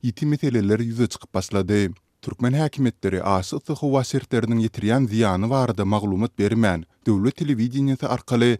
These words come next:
pasylyň aýratynlyklaryna laýyklykda geyinmegi we günüň ýiti sökülesinden gorunmagy maslahat bermek bilen çäklenýärler. Azatlyň Balkandaky habarçysynyň maglumatyna görä, welaýatyň durly sebitlerinde hem uly adamlaryň, hem de çagalaryň arasynda güýçli iç geçme ýaýraýar.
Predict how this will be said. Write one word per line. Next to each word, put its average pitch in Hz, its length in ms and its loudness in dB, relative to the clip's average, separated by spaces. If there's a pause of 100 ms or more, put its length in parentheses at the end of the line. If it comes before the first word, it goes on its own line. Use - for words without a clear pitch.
(140)
pasylyň 117 440 -2
aýratynlyklaryna 123 800 0
laýyklykda 127 500 -2
geyinmegi 117 680 4 (320)
we 127 120 4
günüň 101 380 2
ýiti - 180 -12
sökülesinden 127 640 0
gorunmagy 117 680 2 (140)
maslahat 117 560 -2
bermek 120 340 2
bilen 98 160 0
çäklenýärler. 101 960 0 (420)
Azatlyň 107 600 0
Balkandaky 104 600 0
habarçysynyň 151 600 -4
maglumatyna 143 540 -2
görä, 139 280 4 (180)
welaýatyň 110 560 4
durly 120 200 -2
sebitlerinde 123 800 0
hem 165 180 0
uly 147 160 0
adamlaryň, 123 600 4 (240)
hem 151 260 0
de 113 80 2
çagalaryň 190 560 0
arasynda 131 480 0
güýçli 113 460 -4
iç - 160 -14
geçme 127 320 -2
ýaýraýar. 95 640 2